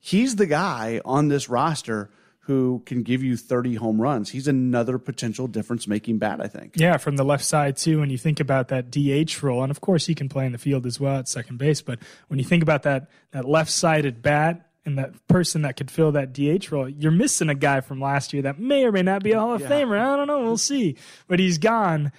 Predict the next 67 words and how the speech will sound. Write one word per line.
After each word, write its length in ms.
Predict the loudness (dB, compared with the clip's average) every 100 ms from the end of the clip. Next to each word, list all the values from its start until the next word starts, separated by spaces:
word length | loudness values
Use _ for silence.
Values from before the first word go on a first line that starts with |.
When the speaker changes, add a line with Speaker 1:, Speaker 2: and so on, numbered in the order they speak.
| -16 -2
Speaker 2:
and 120 | 0
now 60 |
you 140 | 2 2
need 160 | 2
that 160 | 0 -4
slot 240 | -2 -4
to 80 | -2
be 80 | -4
filled. 240 | 0 2
Nolan 240 | 2 0 2
Gorman 300 | 0 2 0
showed 340 | 0 2 0
the 80 | 0
power. 320 | 0 2 -2
I 40 | -2
mean, 120 | 0
I 160 | 2
always 180 | 2 2
go 140 | 0 0
back 240 | 0 -2
to, 280 | -2 -2 0
uh, 40 | -2
this 180 | -4
one 200 | 0 2
game 220 | 4 2 2
last 300 | 0 -2 -2
year 240 | -2 -4 -12 -20 _
where 100 | 2
I 20 |
was 120 | 4 2
able 160 | 0
to 100 | -2
take 180 | -2 0
my 120 | 0
girlfriend 420 | 2 0 0 -4
to 140 | -2 -2
her, 240 | -2 -4
you 160 | -2 -2
know, 100 | 0
one 180 | 0 0
of 80 |
her 120 | 0 0
first 260 | -2 0
games 240 | -2 -2 -4
at 80 | -4
Busch 180 | -6
Stadium, 440 | 0 0 2 0 -6 -12 -20 _
and 80 | -4
it 60 | 0
was 100 | 2
the 80 |
Padres 520 | 4 2 2 2 0 0
game 340 | 0 0 -4
at 240 | -4 -4 0
home, 300 | 0 0 0
the 80 |
series 300 | 0 0 0
that 100 | -2
they 120 | -2 -2
swept 300 | 0 -2 -2
San 220 | -4 -2
Diego, 360 | 0 0 0
actually, 500 | -2 -4 -6 -6 -8 -10 -20 _ -2
and 80 |
he 80 | 0
went 240 | 0 -2 -4
yard 440 | 0 2 0